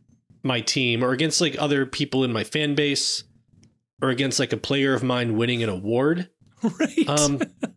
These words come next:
Speaker 1: you know, take that to, like, take that to the Discord, you know,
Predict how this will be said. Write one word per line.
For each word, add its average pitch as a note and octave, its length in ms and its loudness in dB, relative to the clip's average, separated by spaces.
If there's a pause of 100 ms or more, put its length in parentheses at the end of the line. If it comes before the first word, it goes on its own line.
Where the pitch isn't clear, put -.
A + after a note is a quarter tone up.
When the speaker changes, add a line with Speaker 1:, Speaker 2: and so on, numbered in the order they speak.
(160)
Speaker 1:
you A3+ 120 2
know, A#3 80 2
take C#4+ 260 0
that C#4 220 0
to, - 80 2
like, C4+ 240 0
take C4 180 -2
that C4+ 140 0
to B3 80 2
the A#3 100 2
Discord, F3+ 560 -2 (600)
you F3 100 2
know, F3 100 4